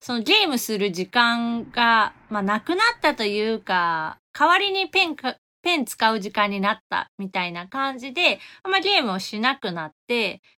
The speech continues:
でも別に消すほどではないけど、ずーっとiPadには入ってるみたいな状態で置いてたのが、最近ふと、なんか、きっかけで再開したというか、子供がなんか一緒にやろうみたいに声をかけてき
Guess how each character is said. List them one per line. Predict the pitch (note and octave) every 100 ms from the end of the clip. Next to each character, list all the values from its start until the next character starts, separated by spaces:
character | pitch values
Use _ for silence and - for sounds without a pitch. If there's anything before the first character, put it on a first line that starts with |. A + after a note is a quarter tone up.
| _
で | F#4
も | F4+ A#3
別 | B3 C4
に | C#4 C4+
消 | B3+
す | B3 D#4
ほ | F#4
ど | F#4+
で | D#4+
は | F#4
な | C#4+ C4+
い | C4 - -
け | F#3
ど、 | F#3
ず | E3+
ー | G3+ G#3+
っ |
と | - A3
iPad | A3 - A#3 A3+ F#3+
に | F3
は |
入 | F3 F3 F#3
っ | -
て | F3
る | D#3+ F#3 D#4 _ _ _
み | D4
た | D4
い | C#4+
な | D4+ A3
状 | A#3+ A#3+
態 | A#3+ A#3 A#3
で | A3+ -
置 | A3
い | A3+
て | A3 G3
た | F#3+
の | F3 E3
が、 | D4+ D4 G3+ D#3+ _ _ _ _
最 | - F#4 F#4
近 | F#4 F4+ D#4+
ふ | G4 G4+
と、 | D#4 G3 D#3+ _ _ -
な | B3 B3+
ん |
か、 | - F3+ E3+ - _
き | - C4
っ | -
か | - C4+
け | C4+ C4
で | A#3 D#4+ G#3 - _ _ _ _
再 | - - A#3+ C#4 C4
開 | C#4+ C4 C4
し | A#3 -
た | B3+ B3
と | G3
い | F#3
う | F#3
か、 | - E3+ - _ -
子 | F4
供 | F#4+ G#4 G#4+
が | G4+
な | G4+
ん | D#4
か | -
一 | A3
緒 | - - D4
に | D#4+ D#4
や | C#4+
ろ | C#4+ D#4 F4
う |
み | D#4+ G3+
た | F3
い | D#3+
に | D#3+ - _
声 | D#4+ C#4 F3
を |
か | - F#3+
け | E3+
て | D#3
き | -